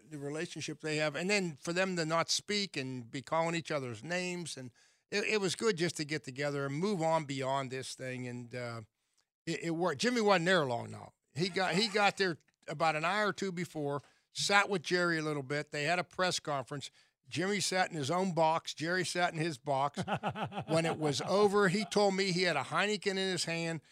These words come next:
Speaker 1: and was sitting in a private plane one hour after they said,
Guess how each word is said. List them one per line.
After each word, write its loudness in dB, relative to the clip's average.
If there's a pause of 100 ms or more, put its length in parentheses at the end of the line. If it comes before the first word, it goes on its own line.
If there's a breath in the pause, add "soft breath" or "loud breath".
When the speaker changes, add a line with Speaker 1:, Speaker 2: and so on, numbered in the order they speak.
(220 soft breath)
Speaker 1:
and -4
was 0
sitting 6
in 2
a -2
private 2
plane 0 (300)
one 6
hour 4 (340)
after 0 (240)
they -2
said, -4